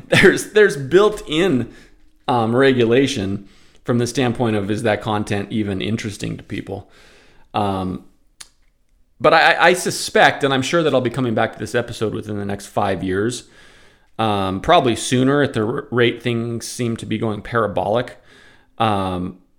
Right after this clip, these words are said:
I'll probably be coming back to this episode saying, "Look, I told you so," because Gab is most likely going to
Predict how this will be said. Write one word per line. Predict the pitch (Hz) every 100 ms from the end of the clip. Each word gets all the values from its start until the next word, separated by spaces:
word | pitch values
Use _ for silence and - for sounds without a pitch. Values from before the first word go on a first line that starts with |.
| -
I'll | 113
probably | 151 156
be | 131
coming | 120 123 110
back | 104 113
to |
this | 104 117
episode | 110 113 - 101 98
saying, | 117 107 123
"Look, | 165 170
I | 117
told | - 196 160
you |
so," | 127 131 127 123 - - -
because | 127 127
Gab | 110 127 131 127 127 -
is | 113 113 110
most | 117 123 -
likely | 127 156 220 233 123 95 92 139 - - _ _ _ _ _ _ _ 107
going | 127 127 131 135
to | - 117 104 101 104